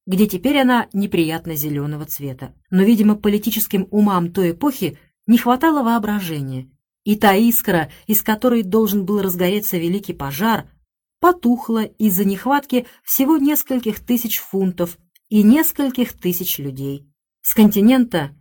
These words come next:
пришли голые индейцы с коварными ядами и раскрашенными идолами.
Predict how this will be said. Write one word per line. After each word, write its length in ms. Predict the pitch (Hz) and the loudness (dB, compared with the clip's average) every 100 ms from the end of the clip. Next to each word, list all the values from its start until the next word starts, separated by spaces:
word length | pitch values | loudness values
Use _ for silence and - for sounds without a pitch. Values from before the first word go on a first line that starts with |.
| _ - | _ -2
пришли 380 | 240 277 302 294 | 0 2 4 4
голые 500 | 226 262 247 233 202 | 4 2 2 0 0
индейцы 840 | 208 160 190 202 185 - 170 170 | 0 0 0 0 -2 -4 -4 -6
с 120 | - - | -8 -2
коварными 560 | 180 160 151 151 147 | 0 0 -2 -4 -4
ядами 800 | 143 139 208 262 208 202 190 185 - | -4 -2 -2 0 -2 -2 -4 -8 -4
и 80 | 208 | -2
раскрашенными 800 | 170 - 170 147 147 165 147 147 | -2 -4 -6 -6 -6 -6 -6 -6
идолами. 720 | 143 160 151 147 143 143 131 | -8 -10 -8 -6 -6 -6 -10